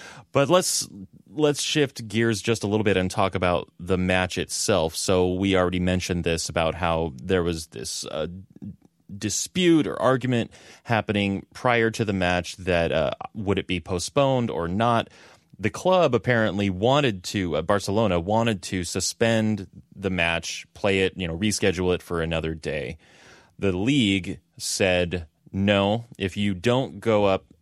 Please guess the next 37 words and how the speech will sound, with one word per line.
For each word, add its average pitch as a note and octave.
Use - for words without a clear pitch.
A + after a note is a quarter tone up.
if G#2+
you A2+
don't E3+
show D#3
up C#3
and A#2
play G2
at G2
the F#2
scheduled F2+
time, E2
you're G2+
gonna G2+
forfeit G#2+
this F#2+
match F2
and F#2+
we're F#2+
gonna F#2
penalize E2+
you F2+
three E2
more D#2+
points. D#2+
So A2
by G2
not B2+
playing, E2
Barcelona F#2+
would F#2
have F2
sacrificed F2
six -
points -
in F2+
the E2
table. E2